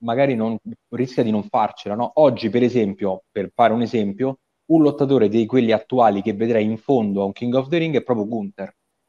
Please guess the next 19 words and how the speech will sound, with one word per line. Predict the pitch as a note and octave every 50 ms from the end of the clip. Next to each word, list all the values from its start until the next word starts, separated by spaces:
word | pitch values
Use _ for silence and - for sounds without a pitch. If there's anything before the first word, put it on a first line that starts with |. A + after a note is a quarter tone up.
| _ _ _
per | - B2 A#2+
farti | - - A#2 - - C3 C3+
capire | C#3+ C3+ A#2+ A2+ A2+ A2+ A#2 A2 -
l'idea | B2+ B2+ D3 D3 B2 A#2 A2 A2 A2 A2
che | - C3+
ho | C3 B2+
io | A#2 G#2+ G#2 G#2+ G#2+ G#2
del | G2+ G#2+ G#2+
lottatore | A2 G#2+ - - A2+ G#2 A2+ A2+ A2+ A2 A2 A2 - _
tipo | - B2+ A#2 G2+ G2 A2 A2 A2 A2 _
di | - G#2 G#2
un | G#2+ G#2
torneo | - - A2+ G#2 G2+ G2 G2 G2 G2 F#2+
come | - - G2 F#2+ F#2
King | _ - G2 G2 G2
of | F#2 _
the | F#2 F#2
Ring, | F2 F2+ E2+ _
eliminazione. | - F2+ F2+ F2+ F#2 F2+ F2+ - - - - F2+ F2 _